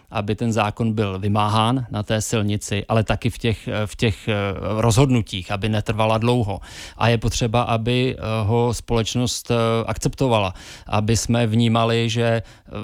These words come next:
zkrátka na té silnici, eh, dneska jako moderní evropská země, kterou určitě jsme,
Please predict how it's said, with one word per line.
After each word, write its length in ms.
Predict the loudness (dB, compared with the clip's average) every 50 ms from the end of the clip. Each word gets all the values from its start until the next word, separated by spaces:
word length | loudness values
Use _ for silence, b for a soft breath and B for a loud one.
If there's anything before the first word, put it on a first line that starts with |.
| -8 -8 -8
zkrátka 500 | -6 -2 2 2 2 2 2 0 0 0
na 100 | 0 0
té 220 | 0 0 0 0
silnici, 680 | 0 0 0 0 2 0 0 -2 -4 -4 -2 -2 -2 -2
eh, 680 | -4 -8 -16 -20 -20 -20 -14 -8 -6 -4 -2 -2 -2 -2
dneska 380 | -2 0 0 0 2 2 2 4
jako 420 | 2 2 2 2 2 0 0 -2 -8 -16 -18 -16 -16 -14 -14 -16 -10 -4
moderní 500 | 0 2 4 4 4 4 4 2 2 2
evropská 520 | 2 2 0 0 -2 -2 -2 0 0 0 2
země, 380 | 2 2 0 0 0 -2 -4
kterou 380 | -4 -4 -4 -2 0 0 0 0
určitě 380 | -2 -2 -2 -2 -2 0 0 -2
jsme, 440 | -2 -2 -2 0 0 0 -2 -4